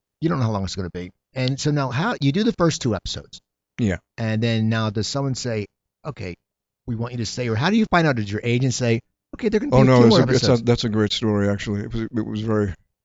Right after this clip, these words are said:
Speaker 2: interesting. You know, you did, uh, I did, oh, what, the last thirteen, I guess, of the season,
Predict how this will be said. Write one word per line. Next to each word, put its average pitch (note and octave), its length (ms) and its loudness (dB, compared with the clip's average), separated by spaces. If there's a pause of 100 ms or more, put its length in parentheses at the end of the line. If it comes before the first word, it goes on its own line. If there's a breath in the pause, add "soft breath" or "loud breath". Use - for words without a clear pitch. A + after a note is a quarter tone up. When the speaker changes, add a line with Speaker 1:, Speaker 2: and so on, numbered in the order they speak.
(320)
Speaker 2:
interesting. A2 560 0
You C3+ 120 2
know, C3+ 80 6
you C3 120 4
did, A#2+ 400 2
uh, A2+ 240 4 (320)
I A#2 60 0
did, A#2 280 0 (1160)
oh, A#2 80 0
what, G2 140 -6
the G#2 100 -4
last G2+ 280 -4 (540)
thirteen, G#2+ 680 -2
I A#2 60 -6
guess, A2 220 -4
of A2 80 -8
the G#2+ 80 -8
season, A#2 440 -4